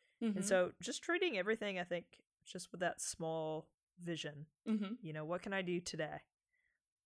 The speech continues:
Speaker 2: What can I do in the next ten minutes?" like you said?
Speaker 1: Yeah. Mm-hmm. And I love how simple that is. But, but how about you, Jill? What, what was your favorite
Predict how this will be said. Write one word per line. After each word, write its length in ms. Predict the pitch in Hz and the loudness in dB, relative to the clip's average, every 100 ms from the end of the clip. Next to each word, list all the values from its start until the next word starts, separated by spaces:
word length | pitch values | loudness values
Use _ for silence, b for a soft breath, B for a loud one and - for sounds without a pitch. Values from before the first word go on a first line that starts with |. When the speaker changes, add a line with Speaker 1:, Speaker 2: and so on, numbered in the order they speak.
| _ | _
Speaker 2:
What 200 | 190 180 | 2 2
can 140 | - | 2
I 120 | 190 185 | 0 2
do 300 | 175 190 190 | 0 2 2
in 140 | 170 | 2
the 220 | 156 151 - - | 0 -4 -4 -4
next 380 | 160 156 - - | -4 -4 -8 -10
ten 200 | 151 147 | -8 -8
minutes?" 400 | 143 143 - - | -8 -8 -12 -8
like 160 | 151 147 | -6 -6
you 60 | |
said? 280 | 151 156 156 175 _ _ _ | -8 -8 -8 -12 _ _ _
Speaker 1:
Yeah. 600 | - 208 190 185 190 202 202 _ | -4 -2 -2 -2 -2 -2 -6 _
Mm-hmm. 320 | 220 196 185 214 - | 0 0 -2 -6 -2
And 140 | 208 214 | 0 2
I 140 | 220 | 2
love 180 | 220 220 | 2 2
how 140 | 220 | 2
simple 400 | 170 - 175 185 180 | 0 -2 -8 -6 -4
that 240 | 175 101 | -2 -2
is. 340 | - - - - _ _ _ _ _ | -4 -4 -6 -10 _ _ _ _ _
But, 220 | - - - _ _ _ _ _ | -4 -4 -6 _ _ _ _ _
but 100 | 226 | 4
how 80 | 247 | 6
about 240 | 277 294 | 8 8
you, 300 | 269 269 190 - - _ - | 6 4 4 -2 -12 _ 0
Jill? 240 | 196 185 | 4 4
What, 380 | 185 202 214 214 - | 4 6 6 4 0
what 160 | 208 | 2
was 180 | 220 185 | 2 0
your 300 | 190 196 196 | 0 -2 -2
favorite 500 | 196 185 156 156 - | 0 -2 0 2 2